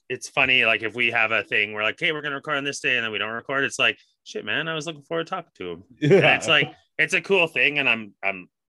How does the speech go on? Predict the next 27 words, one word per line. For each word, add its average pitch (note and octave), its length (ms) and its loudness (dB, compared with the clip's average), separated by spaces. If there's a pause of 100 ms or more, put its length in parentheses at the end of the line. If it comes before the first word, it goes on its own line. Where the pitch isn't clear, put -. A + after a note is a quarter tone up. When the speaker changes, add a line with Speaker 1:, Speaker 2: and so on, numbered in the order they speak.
Speaker 1:
grateful. B2+ 560 0
Like, G#2 220 -2
we've A2+ 180 -8
talked A2 280 -4
about G#2+ 180 -2
it F2 80 -6
before, G2+ 380 -2
about, F#2 260 -2
like, F2 220 -6 (420)
you B2+ 80 -2
know, A2+ 120 0
we G#2+ 100 2
didn't G2+ 180 0
know F#2+ 80 -4
where, F2 320 -6
know A#2 200 -4
where G#2 180 0
this F#2+ 200 -4
would F#2 140 -14
go, C#3 240 0
and A#2+ 100 -2
it F#2+ 80 -6
just G#2+ 160 -4
started G2 280 -2
with G2 100 -6
an G2+ 100 -8
idea. A2+ 600 0